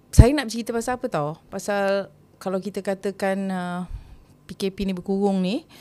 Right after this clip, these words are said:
kita nak pergi bercuti, katakan. Kalau zaman saya kecil-kecil dulu, uh, ingat cerita kisah pergi,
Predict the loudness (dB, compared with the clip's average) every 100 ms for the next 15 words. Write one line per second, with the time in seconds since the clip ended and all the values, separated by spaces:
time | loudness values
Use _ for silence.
0 | -20 -20 -10 -10 -2 -2 -2 -6 -8 -4
1 | -2 -2 -2 -2 -4 -2 -4 -4 -8 -4
2 | -4 -2 -4 -8 -10 -10 -12 -8 -8 -8
3 | -12 -20 -12 -4 -2 0 0 0 0 -2
4 | -2 -8 -8 -8 -6 -6 -4 -2 -2 -6
5 | -14 -20 -20 -14 -10 -8 -6 -8 0 2
6 | 2 0 -4 -2 -2 0 0 -2